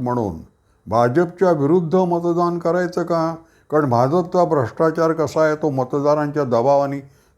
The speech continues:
सुधारता येऊ शकतो, पण मतदारांच्या दबावाने राष्ट्राचा विश्वासघात दाबला जाईलच असं नाही, कारण ते जे कारस्थान असतं त्याची पाळंमुळं खूप खोलवर गेलेली असतात.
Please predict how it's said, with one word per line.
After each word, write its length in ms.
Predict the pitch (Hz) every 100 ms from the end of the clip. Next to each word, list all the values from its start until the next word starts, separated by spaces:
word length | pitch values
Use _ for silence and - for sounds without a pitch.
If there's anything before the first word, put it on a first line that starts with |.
| -
सुधारता 540 | 127 139 143 147 156
येऊ 300 | 139 131 135
शकतो, 640 | 135 127 104 - 120 92 - _ -
पण 200 | 127 113
मतदारांच्या 760 | 110 113 160 170 175 180 170 175
दबावाने 720 | 135 131 165 170 175 170 139
राष्ट्राचा 640 | 127 117 - 160 170 180
विश्वासघात 800 | 170 123 - 160 165 151 160 151 - - _ _ -
दाबला 460 | 113 117 135 165
जाईलच 480 | 160 143 165 185 185
असं 260 | 180 - 165
नाही, 220 | 156 107
कारण 320 | 98 127 135
ते 240 | 135 151 165
जे 160 | 170
कारस्थान 580 | 160 147 139 151 147 151
असतं 480 | 143 135 175 190 190 190 _ - _ -
त्याची 280 | 131 160
पाळंमुळं 680 | 147 135 120 143 147 151 156
खूप 880 | 151 - - 180 196 196 196 190 - - _
खोलवर 600 | - 175 196 190 175 160
गेलेली 500 | 131 120 117 120 110
असतात. 460 | 95 - 113 95